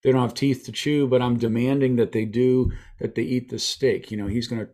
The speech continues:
they're gonna might swallow it and choke. It's the same principle in ministry. Like, what is my expectation on people? What is it? And, and, and, uh, really, is my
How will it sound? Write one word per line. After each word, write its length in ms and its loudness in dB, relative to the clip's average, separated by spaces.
they're 180 -6
gonna 220 -6
might 140 -14
swallow 520 -2
it 100 -4
and 120 -8
choke. 480 -8
It's 140 -12
the 80 -4
same 160 -2
principle 720 -4
in 160 2
ministry. 520 -2
Like, 160 -10
what 260 -4
is 100 -10
my 200 -4
expectation 640 -2
on 160 -10
people? 320 -6
What 320 -2
is 200 0
it? 220 -14
And, 220 -4
and, 280 -2
and, 380 -4
uh, 240 -4
really, 460 2
is 180 0
my 560 0